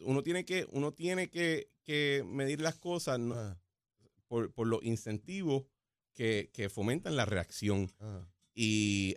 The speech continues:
Speaker 1: ahora mismo los incentivos políticos y mediáticos en Estados Unidos no favorecen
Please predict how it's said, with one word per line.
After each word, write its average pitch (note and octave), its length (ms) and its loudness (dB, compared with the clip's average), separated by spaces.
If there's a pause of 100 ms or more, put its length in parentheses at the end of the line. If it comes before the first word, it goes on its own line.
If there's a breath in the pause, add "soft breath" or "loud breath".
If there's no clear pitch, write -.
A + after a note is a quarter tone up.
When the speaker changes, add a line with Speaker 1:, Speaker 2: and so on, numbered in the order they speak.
Speaker 1:
ahora G#2+ 300 0
mismo D3 600 -2
los G2+ 360 0
incentivos G#2 800 -4
políticos D#3 800 -6
y C#3+ 100 -4
mediáticos D3+ 540 -2
en D#3 60 -2
Estados D3+ 360 -6
Unidos F#3 320 -2
no A#2+ 280 0
favorecen D#3+ 1000 -4